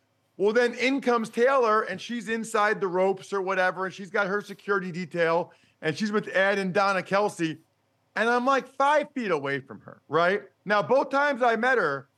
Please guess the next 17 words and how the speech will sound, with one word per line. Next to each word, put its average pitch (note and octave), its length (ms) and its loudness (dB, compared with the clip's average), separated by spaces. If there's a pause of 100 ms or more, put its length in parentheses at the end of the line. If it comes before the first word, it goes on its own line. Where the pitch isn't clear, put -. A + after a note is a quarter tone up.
(140)
I F3 100 0
didn't G#3 160 0
have G#3+ 220 -2
the F#3+ 60 -10
beard. A#2+ 440 -4 (460)
So A3+ 160 0
I'm A3+ 100 0
thinking, A#3 360 2 (540)
and G#3+ 120 2
I, A#3 160 0
and A#3+ 100 2
I B3+ 100 2
talked C#4+ 320 2
to C4+ 80 -2
her G#3 100 0
dad, F#3+ 420 0
like, D3+ 260 -2